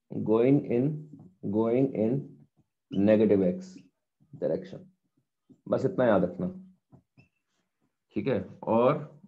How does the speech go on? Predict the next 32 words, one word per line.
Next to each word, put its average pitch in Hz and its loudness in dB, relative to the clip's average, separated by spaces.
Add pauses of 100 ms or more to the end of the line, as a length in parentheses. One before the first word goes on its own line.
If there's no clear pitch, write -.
(120)
और 113 2
A 135 4 (160)
sin 120 0 (960)
omega 113 2 (180)
t, 131 -8 (580)
अरे 101 0
इसमें 107 -2
तो 107 2
कुछ 104 -4
आएगा 101 0
ही 101 0
नहीं, 101 -4 (1400)
ठीक - -4
है, 107 0
plus 110 4
आ 101 4
गया 107 6
तो - 0
क्या 113 6
फर्क 104 2
पड़ता 95 0
है, 101 2
के 104 4
एक्स 101 -2
पहले 98 -2
लिखो 92 -6
है, 95 -10 (1600)
ठीक 135 -12
है। 110 -14 (760)
अच्छा, 120 0
दूसरी 123 0
बात, 143 4